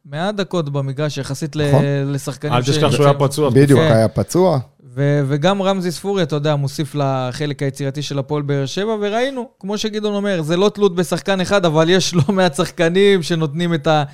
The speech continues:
Speaker 2: ברוך
Speaker 1: את
Speaker 2: השם.
Speaker 1: התפוקה, וזה מה שטוב. אה,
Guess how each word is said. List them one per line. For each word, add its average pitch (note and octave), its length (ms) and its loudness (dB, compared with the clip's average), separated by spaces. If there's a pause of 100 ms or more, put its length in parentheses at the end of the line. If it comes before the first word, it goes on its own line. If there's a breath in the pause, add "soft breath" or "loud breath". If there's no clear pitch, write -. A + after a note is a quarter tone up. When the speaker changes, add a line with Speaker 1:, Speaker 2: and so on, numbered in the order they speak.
(100)
Speaker 2:
ברוך A#2+ 260 2
Speaker 1:
את C#3+ 100 0
Speaker 2:
השם. D3+ 180 2
Speaker 1:
התפוקה, D#3+ 360 2
וזה E3 220 2
מה E3 120 0
שטוב. F#3 460 2 (640 soft breath)
אה, C3+ 60 -4